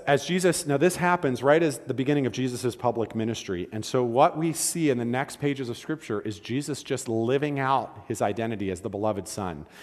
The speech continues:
In fact, in John five, this is one of my favorite verses in the Bible, it says that Jesus says, "The Son can do nothing by himself.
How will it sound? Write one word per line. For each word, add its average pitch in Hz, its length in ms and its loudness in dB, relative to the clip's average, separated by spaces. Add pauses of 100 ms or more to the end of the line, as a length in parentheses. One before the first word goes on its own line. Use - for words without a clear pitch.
(240)
In 120 80 -2
fact, 143 260 8
in 127 140 0
John 151 320 4
five, 131 600 8 (360)
this - 80 -6
is - 20 -8
one 147 100 2
of 135 40 2
my 123 80 0
favorite 135 560 2
verses 120 320 -2
in 110 80 -4
the 98 80 -2
Bible, 98 560 2 (400)
it 135 160 2
says 131 480 6 (320)
that 131 240 0
Jesus 160 280 -2
says, 120 280 4
"The 120 120 2
Son 170 440 4
can 175 160 2
do 147 120 2
nothing 139 340 2
by 123 160 6
himself. 95 680 -2